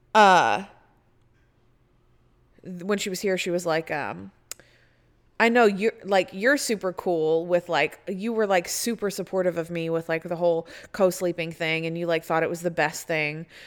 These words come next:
for us and, like, whatever. But, like, what are you gonna do with two?" Uh, if you guys aren't privy to my inner monologue, I was not cool with the <laughs> co-sleeping thing. I think it's super dangerous.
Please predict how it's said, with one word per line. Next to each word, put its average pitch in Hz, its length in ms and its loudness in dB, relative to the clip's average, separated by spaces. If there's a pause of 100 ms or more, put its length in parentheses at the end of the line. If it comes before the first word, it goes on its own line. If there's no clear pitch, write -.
(100)
for 180 240 0
us 160 360 2
and, 160 160 -4
like, 147 240 -6
whatever. 151 600 0 (380)
But, 202 160 4
like, 185 160 0
what 180 120 4
are 220 40 -2
you 220 120 -4
gonna 202 160 -4
do 175 100 -2
with 156 140 -10
two?" 185 380 -4 (3500)
Uh, 160 400 2
if 175 160 -4
you 202 160 -4
guys 165 480 2 (140)
aren't 180 260 0
privy 170 360 0
to 175 120 -8
my 165 260 0
inner 147 200 -2
monologue, 143 600 -4 (300)
I 190 100 4
was 180 220 2
not 165 300 -2
cool 170 220 -2
with 160 180 -4
the 175 80 -2
<laughs> - 80 -10
co-sleeping 202 680 0
thing. 185 320 -4
I 180 100 0
think 180 200 -8
it's 170 140 -10
super 170 360 -4
dangerous. 165 640 -2